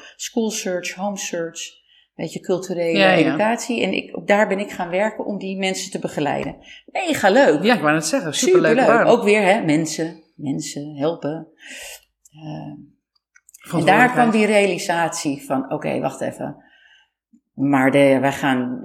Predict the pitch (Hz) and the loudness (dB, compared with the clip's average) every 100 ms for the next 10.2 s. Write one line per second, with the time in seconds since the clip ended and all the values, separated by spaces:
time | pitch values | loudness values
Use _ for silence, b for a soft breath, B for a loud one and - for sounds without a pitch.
0 | - - 117 135 131 147 135 123 123 131 | -8 -8 -6 -6 -2 0 2 2 0 2
1 | 202 - 156 - 180 170 135 131 147 151 | 2 0 -4 4 4 6 2 0 -4 -4
2 | 135 131 131 135 143 - 135 127 127 123 | -2 -4 -6 -6 -6 -4 -4 -2 -4 -4
3 | 123 190 165 - - b b b b b | -2 0 0 -2 -12 b b b b b
4 | b _ _ _ 147 135 135 - 143 151 | b _ _ _ -6 -4 -4 -6 -8 -8
5 | 156 - _ _ 165 156 139 165 208 - | -10 -14 _ _ -2 2 4 6 6 4
6 | - 143 160 139 156 147 139 - 151 - | 2 2 2 4 4 4 2 2 0 0
7 | 160 - 143 - 143 139 - 135 139 143 | -2 0 0 2 0 0 -2 -2 -2 -2
8 | - 175 - 165 151 170 160 - 151 139 | -2 -4 -2 0 4 4 4 2 0 0
9 | - 170 - - 156 139 - 175 139 135 | 2 0 0 -6 -2 -2 -4 -6 -4 0
10 | 143 139 | 0 0